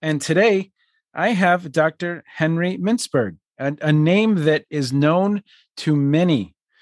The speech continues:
Uh, he's a writer, he's an educator. Most of his work focuses on managing organizations, developing managers, and most currently, rebalancing societies. And that's really where a lot of our conversation is gonna focus today.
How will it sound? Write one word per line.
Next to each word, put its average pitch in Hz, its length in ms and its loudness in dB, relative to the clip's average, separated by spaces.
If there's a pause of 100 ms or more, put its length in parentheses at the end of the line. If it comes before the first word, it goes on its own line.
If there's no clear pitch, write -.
(340)
Uh, 120 60 -16
he's 139 260 -4
a 151 60 2
writer, 151 460 2
he's 123 240 -4
an 139 80 2
educator. 151 520 -2
Most 135 380 -6
of 180 100 -4
his 160 160 -6
work 160 240 -4
focuses 147 460 -4
on 123 220 0
managing 139 460 0
organizations, 127 920 -2 (340)
developing 170 600 0
managers, 160 580 -2 (460)
and 143 160 2
most 139 300 0
currently, 143 640 -2 (160)
rebalancing 156 840 0
societies. 147 680 0
And 123 80 -4
that's 160 200 -6
really 180 220 2
where 160 160 2
a 147 60 2
lot 143 200 2
of 139 120 -2
our 147 120 0
conversation 127 640 -6
is 120 120 -6
gonna 123 160 -4
focus 117 400 -6
today. 143 360 0